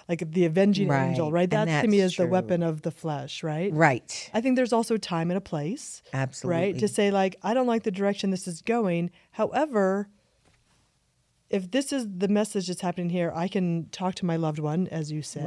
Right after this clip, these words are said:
Speaker 2: Right.
Speaker 1: "and work this out." But to put yourself in the role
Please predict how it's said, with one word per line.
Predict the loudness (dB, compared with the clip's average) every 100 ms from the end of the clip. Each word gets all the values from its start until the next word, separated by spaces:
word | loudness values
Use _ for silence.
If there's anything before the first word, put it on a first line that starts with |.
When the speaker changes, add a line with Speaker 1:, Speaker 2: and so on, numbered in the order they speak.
| -4
Speaker 2:
Right. | -6 -10 -20 -20 -8
Speaker 1:
"and | -4 -2
work | -4
this | -4 -8 -6
out." | -6 -10 _ _ -20 -4
But | -2 0
to |
put | 0 0 0
yourself | 0 -4 0 0 0
in | 0 0 2
the | 2
role | 0 2 2 2 0 -4 -8